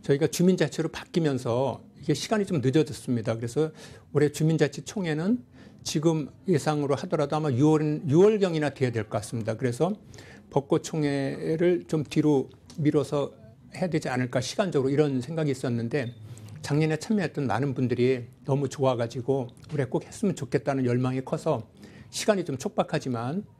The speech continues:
그냥 벚꽃 축제를 따로 하기로 했습니다. 지금 예상은 사월 육 일 날 토요일 날,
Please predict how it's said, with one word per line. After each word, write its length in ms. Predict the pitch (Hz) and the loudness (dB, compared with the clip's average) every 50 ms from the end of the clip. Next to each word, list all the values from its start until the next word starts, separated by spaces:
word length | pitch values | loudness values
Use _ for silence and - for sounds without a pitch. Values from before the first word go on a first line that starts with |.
| _ | _
그냥 200 | - 143 123 120 | -6 -4 -4 -2
벚꽃 340 | - 147 135 - - 165 - | -2 -2 0 2 2 2 2
축제를 800 | - - - - 151 131 127 123 127 131 139 139 135 - 156 - - - | -2 -16 -8 -4 -4 -4 -4 -4 -6 -4 -4 -4 -4 -4 -6 -10 -14 -4
따로 200 | - 180 160 143 | -2 -2 -2 -2
하기로 280 | - - 202 - 147 135 | -4 -6 -6 -2 -2 -4
했습니다. 500 | 131 - - - 135 127 120 120 123 120 - - - - - - 147 123 123 | -4 -4 -8 -6 -4 -4 -4 -6 -8 -12 -12 -16 -20 -20 -8 -6 -6 -6 -4
지금 300 | - 147 135 143 127 120 | -4 -2 0 2 2 2
예상은 440 | 123 123 123 131 131 143 160 180 160 - - - - - - - - | 2 2 0 -2 -2 -2 -4 -4 -6 -10 -14 -20 -20 -20 -20 -20 -18
사월 360 | - - 147 143 151 143 127 | -8 0 2 2 2 2 0
육 120 | 123 120 | 0 0
일 80 | 131 120 | 0 -2
날 120 | 117 117 120 | -2 -2 -4
토요일 280 | - - 202 170 139 120 | -4 -2 -2 0 0 0
날, 300 | 113 107 117 131 175 214 | 0 -2 -2 -4 -6 -8